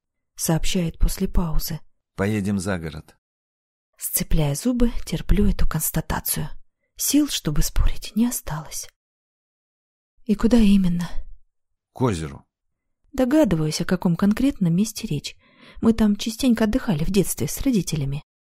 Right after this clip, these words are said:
Speaker 1: Далеко же. Пока доберемся, пару часов и назад придется ехать,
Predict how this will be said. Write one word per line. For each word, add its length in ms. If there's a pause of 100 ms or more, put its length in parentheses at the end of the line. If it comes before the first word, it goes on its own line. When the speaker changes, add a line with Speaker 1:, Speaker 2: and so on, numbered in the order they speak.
(400)
Speaker 1:
Далеко 500
же. 200 (420)
Пока 280
доберемся, 800 (640)
пару 320
часов 600
и 180
назад 460
придется 460
ехать, 560